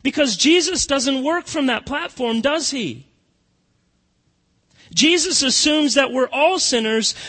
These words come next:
so instead of looking at tragedy and saying, "Why did God let this happen?" instead we should look at tragedy and suffering and say,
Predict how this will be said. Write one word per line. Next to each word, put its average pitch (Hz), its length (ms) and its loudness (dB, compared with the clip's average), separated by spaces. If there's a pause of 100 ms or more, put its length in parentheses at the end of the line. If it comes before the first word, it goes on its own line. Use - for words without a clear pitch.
so 262 240 0
instead 302 400 2
of 285 160 -2
looking 269 340 -2
at 220 120 0
tragedy 262 680 -2
and 226 140 0
saying, 240 420 0
"Why 254 260 -2
did 233 200 -4
God 233 280 -4
let 214 180 -8
this 208 180 -2
happen?" 247 440 -6 (200)
instead 277 520 0
we 254 120 -2
should 226 200 -2
look 220 180 -4
at 208 120 -6
tragedy 240 500 -2
and 202 140 -2
suffering 269 460 -4
and 185 100 -4
say, 226 320 -2